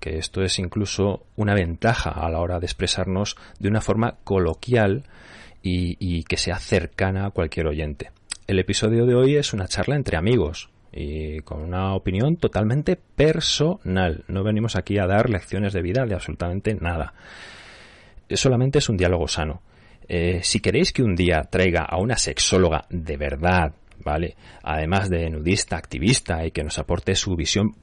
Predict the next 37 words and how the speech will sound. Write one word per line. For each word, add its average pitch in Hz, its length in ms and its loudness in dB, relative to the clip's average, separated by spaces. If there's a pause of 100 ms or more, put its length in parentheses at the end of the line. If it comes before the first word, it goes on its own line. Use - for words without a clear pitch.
profesional, 95 1080 2 (320)
pues - 160 -4
yo 82 100 -4
estoy 85 220 -6
encantado 87 520 -2
de 95 80 0
proponérselo 90 580 -2
a 80 80 -2
Carmen 87 320 -2
Saura, 104 360 2
que - 220 0
sé 95 260 2
que 80 280 -2 (240)
viene 92 560 0 (260)
al - 120 -6
programa 87 380 2
encantadísima 98 760 0
y 82 160 -2
yo 85 180 0
también 82 300 -2
encantado 82 460 -2
de 76 80 -6
que - 100 -6
venga. 202 320 -2 (680)
Eh, 82 200 0
que 82 160 -2
además 82 280 0
pertenece 78 560 -4
a 85 40 0
la 82 60 0
Asociación 82 540 -6
de 73 400 -4
Valenciana 80 560 -2
amba. 92 280 0 (520)
Y 98 500 4
ya 92 120 2
sabéis, 123 400 0